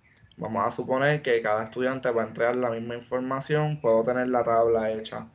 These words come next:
en un Word, ¿verdad? Preparada, con todas las especificaciones y traerla acá. Entonces,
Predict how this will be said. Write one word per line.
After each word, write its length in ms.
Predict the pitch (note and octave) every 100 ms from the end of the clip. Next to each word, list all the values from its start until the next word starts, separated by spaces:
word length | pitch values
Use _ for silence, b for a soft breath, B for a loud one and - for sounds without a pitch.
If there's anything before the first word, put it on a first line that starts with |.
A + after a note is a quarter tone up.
| b b _
en 160 | A2+ A2+
un 140 | A#2
Word, 420 | C3+ D3+ C3+ -
¿verdad? 220 | A2+ A2+ A#2+
Preparada, 760 | A2 A2 C3 C#3 B2 B2 - _
con 140 | A2+
todas 200 | A2+ G#2
las 120 | G#2
especificaciones 1000 | A2+ - A2+ A#2+ B2 B2+ D3 D3+ C#3+ C3 B B B B
y 120 | A#2
traerla 440 | A2+ A2 G#2+ A2+ B2
acá. 300 | A#2 F#2+ - _ _ _ _ _ _ -
Entonces, 480 | G#2+ G#2 G#2+ B2